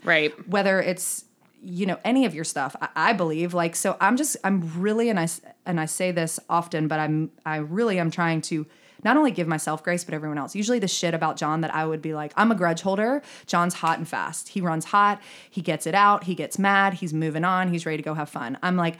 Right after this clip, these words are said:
Speaker 2: "I'm still thinking about that thing that happened in twenty fifteen." You know what I mean?
Speaker 1: <laughs>
Speaker 2: And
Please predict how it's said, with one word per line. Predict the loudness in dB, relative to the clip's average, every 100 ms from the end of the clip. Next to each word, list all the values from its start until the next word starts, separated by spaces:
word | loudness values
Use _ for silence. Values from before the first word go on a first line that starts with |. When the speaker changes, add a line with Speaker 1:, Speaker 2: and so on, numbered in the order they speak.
| -14 -18 0
Speaker 2:
"I'm | 2
still | 4 2
thinking | 4 4
about | 4 2
that | 0 -2
thing | 0
that | 0
happened | -2 -4 -4
in | -4
twenty | -4 -4
fifteen." | -4 -8 -2 2 4 6
You | 6
know | 6
what | 6
I | 6
mean? | 6 4 4 0 -2
Speaker 1:
<laughs> | -6 2
Speaker 2:
And | 6 6 6 6 4 0